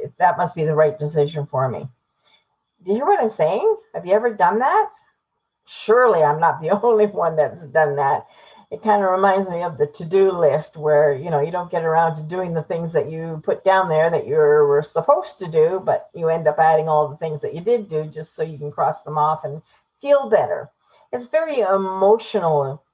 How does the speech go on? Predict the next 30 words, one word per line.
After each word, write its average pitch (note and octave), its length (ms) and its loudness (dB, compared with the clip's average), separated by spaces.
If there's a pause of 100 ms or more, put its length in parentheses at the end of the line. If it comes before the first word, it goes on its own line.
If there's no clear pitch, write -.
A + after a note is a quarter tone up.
(180)
um, C#3+ 520 0
decision-making, D#3 1040 0 (160)
you F3 120 -10
know, C#3 200 -8 (140)
when E3 200 -4
it's D3+ 160 -4
based C#3+ 340 0
like C#3 240 -2
that. B2 340 -2 (340)
You D3+ 100 -4
know, D#3+ 40 0
we, F3 300 -8 (100)
we've E3 200 -6
already G#3 300 6
picked - 280 -4
a F3 80 -14
side D#3+ 360 2
and D#3 120 -2
now D3+ 160 2
we're C#3+ 100 0
just C3+ 240 -10
trying B2+ 220 -6
to B2 80 -10
justify - 640 -6
it. - 160 -12 (420)
So - 180 -2
is A4 140 2
this B4+ 240 0
a - 60 -16
true, F#3+ 720 0